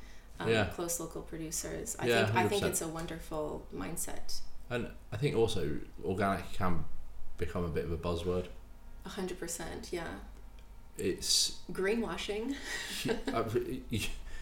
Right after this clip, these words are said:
Speaker 2: it just seems that, you know, p-, p-, people do, people do fire that word around and really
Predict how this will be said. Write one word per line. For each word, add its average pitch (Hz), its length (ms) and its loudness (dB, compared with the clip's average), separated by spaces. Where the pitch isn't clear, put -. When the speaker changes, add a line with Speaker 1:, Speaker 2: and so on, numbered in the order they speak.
Speaker 2:
it 120 420 8
just - 320 8
seems 85 720 0
that, 95 280 2
you 95 260 -2
know, 90 140 4
p-, - 180 -4
p-, 120 180 4
people 117 320 4
do, 98 440 6
people 113 280 2
do 101 240 4
fire 101 720 4
that 87 180 4
word 90 220 6
around 87 300 4
and 87 260 -2
really 92 340 4